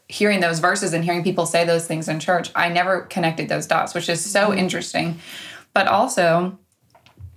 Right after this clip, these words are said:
Speaker 1: I think, like, when people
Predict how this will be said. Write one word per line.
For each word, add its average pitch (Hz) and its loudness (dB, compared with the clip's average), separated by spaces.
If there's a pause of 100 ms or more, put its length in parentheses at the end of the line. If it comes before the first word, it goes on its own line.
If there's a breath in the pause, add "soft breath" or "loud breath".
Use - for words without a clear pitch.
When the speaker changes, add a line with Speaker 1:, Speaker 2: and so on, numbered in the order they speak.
(500)
Speaker 1:
I 196 4
think, 185 0
like, 175 0
when 180 0
people 185 2